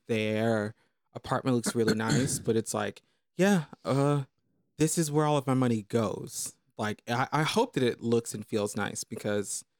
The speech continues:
Speaker 2: Oh, we
Speaker 1: I'm
Speaker 2: had a
Speaker 1: broke
Speaker 2: revelation. Yeah, one of
Speaker 1: because, because of it.
Speaker 2: um, there's a doctor at my job who, for a little bit of context, she's actually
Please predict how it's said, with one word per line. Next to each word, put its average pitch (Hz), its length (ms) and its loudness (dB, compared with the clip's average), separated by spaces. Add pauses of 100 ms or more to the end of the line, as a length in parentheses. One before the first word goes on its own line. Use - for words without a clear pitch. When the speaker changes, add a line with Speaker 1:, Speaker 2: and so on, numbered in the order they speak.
(260)
Speaker 2:
Oh, 147 320 4
we 131 80 4
Speaker 1:
I'm - 60 4
Speaker 2:
had 156 160 6
a 120 40 4
Speaker 1:
broke 143 180 4
Speaker 2:
revelation. 117 500 2
Yeah, 110 240 2
one 123 180 4
of 135 80 4
Speaker 1:
because, 117 320 0
because 123 460 -2
of 101 100 -2
it. - 180 -6
Speaker 2:
um, 104 420 2 (240)
there's 117 140 -2
a 113 60 0
doctor 120 420 2
at 104 160 2
my 101 180 0
job 87 360 0 (480)
who, 90 480 4 (240)
for 101 80 -2
a 90 60 2
little 151 180 2
bit 120 120 2
of 98 40 -2
context, - 600 -4 (340)
she's 156 320 2
actually 110 720 2